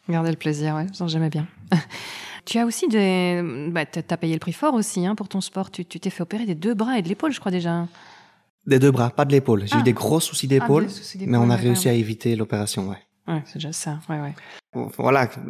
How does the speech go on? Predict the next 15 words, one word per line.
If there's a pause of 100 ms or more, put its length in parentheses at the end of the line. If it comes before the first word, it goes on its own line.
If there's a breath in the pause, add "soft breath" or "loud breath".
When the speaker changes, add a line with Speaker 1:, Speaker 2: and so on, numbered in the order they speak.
Speaker 2:
je
pense,
le
haut
niveau,
c'est
assez
exigeant
et
on
est
toujours
à
la
limite